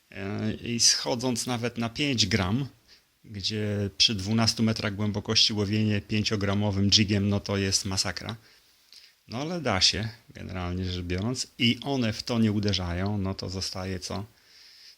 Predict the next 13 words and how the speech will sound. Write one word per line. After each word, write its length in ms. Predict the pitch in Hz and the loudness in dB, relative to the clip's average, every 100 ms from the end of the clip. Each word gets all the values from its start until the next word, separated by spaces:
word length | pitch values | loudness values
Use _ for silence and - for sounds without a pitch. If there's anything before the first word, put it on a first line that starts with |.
| _ | _
No, 80 | 120 | -8
zostaje 420 | 139 - 143 151 | -6 -6 -6 -6
trolling 460 | - 156 147 127 | 0 2 4 2
tylko 400 | 113 110 95 98 | 0 -2 -2 -2
jako 280 | 98 101 - | -2 -2 0
jedyna 320 | 107 110 113 | 2 4 4
metoda, 340 | 107 104 117 110 | 4 2 -2 -4
która 260 | - 107 | -4 -4
może 280 | 101 117 107 | 0 2 2
w 80 | 98 | 2
ogóle 340 | 110 104 101 | 2 2 2
skusić 520 | 95 - 117 - 104 - | 2 0 0 2 2 2
te 220 | - | 0